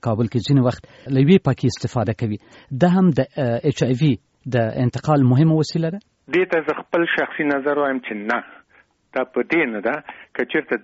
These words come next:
Speaker 2: داسې وي چې ما هغه نایي چې یو پاکي اخیستې ده، د بل کس سر یې پرې خریلی ده یا ږیره یې پرې خریلې ده او د هغه سر خریلو کې د هغه سر وینې شوی دی او تازه وینه پاتې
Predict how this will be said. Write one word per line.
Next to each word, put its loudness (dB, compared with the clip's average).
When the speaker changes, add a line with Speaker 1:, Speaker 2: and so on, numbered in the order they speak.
Speaker 2:
داسې -2
وي 0
چې -6
ما -2
هغه -2
نایي 0
چې -14
یو 2
پاکي -2
اخیستې -4
ده، 0
د -2
بل 0
کس -2
سر 0
یې 0
پرې 0
خریلی -2
ده -2
یا -6
ږیره -2
یې -2
پرې 0
خریلې -2
ده -2
او 0
د 2
هغه -2
سر -2
خریلو 0
کې -4
د 2
هغه -2
سر -2
وینې -2
شوی 0
دی -4
او 0
تازه 0
وینه 0
پاتې -2